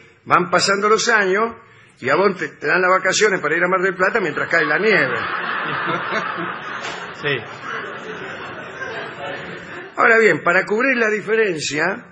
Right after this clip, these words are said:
Speaker 1: de cuando en cuando, por decreto, se intercalaba un mes, por decisión del gobierno.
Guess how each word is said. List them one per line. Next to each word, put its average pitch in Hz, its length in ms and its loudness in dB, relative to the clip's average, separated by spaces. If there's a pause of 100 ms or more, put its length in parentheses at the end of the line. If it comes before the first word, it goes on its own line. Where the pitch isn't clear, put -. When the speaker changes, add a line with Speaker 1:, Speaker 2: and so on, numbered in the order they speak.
Speaker 1:
de 131 400 -4
cuando 226 360 2
en 170 100 -2
cuando, 180 320 2
por 156 180 2
decreto, 180 760 0 (520)
se 180 200 2
intercalaba 185 680 4
un 202 140 -2
mes, 165 320 0
por 147 200 -4
decisión 165 360 0
del 196 100 2
gobierno. 123 480 -2